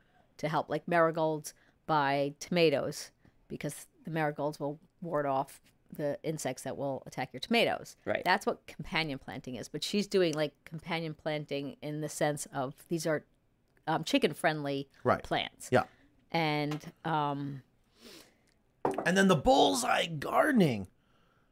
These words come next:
Speaker 3: I, I, I wanna do it here. I, so bullseye, do you remember bullseye gardening? You remember this?
Speaker 1: Mm-hmm.
Speaker 3: Where you, you literally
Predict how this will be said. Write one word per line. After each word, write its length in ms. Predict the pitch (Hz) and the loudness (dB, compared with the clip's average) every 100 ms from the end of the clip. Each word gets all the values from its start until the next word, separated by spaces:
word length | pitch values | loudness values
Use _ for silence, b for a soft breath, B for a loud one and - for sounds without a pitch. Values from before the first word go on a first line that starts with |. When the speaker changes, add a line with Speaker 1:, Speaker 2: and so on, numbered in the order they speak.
| _ | _
Speaker 3:
I, 280 | 170 160 127 - | 8 10 8 6
I, 200 | 151 - | 4 6
I 140 | 135 190 | 8 10
wanna 200 | 196 131 | 8 6
do 140 | 123 107 | 2 -2
it 80 | |
here. 340 | - 110 64 - _ _ - | -4 -6 -6 -12 _ _ 2
I, 340 | 131 156 156 - b b b | 6 8 6 0 b b b
so 180 | - 170 | 4 6
bullseye, 440 | 143 214 220 208 | 8 8 8 6
do 80 | 147 | 4
you 60 | 165 | 2
remember 200 | 190 190 | 4 4
bullseye 320 | 175 175 180 | 4 4 4
gardening? 460 | 175 170 165 165 156 _ | 8 6 6 2 -2 _
You 80 | 143 | 0
remember 200 | 151 156 | 2 4
this? 200 | 156 156 | 4 2
Speaker 1:
Mm-hmm. 280 | 190 226 226 | 2 2 4
Speaker 3:
Where 360 | 175 170 160 156 | 8 8 8 6
you, 460 | 151 160 156 151 147 | 0 2 2 2 0
you 440 | 147 147 135 135 - _ - | -2 0 -2 -4 -12 _ -6
literally 1000 | 127 147 254 277 226 143 127 117 110 | 0 6 6 8 8 6 4 0 -4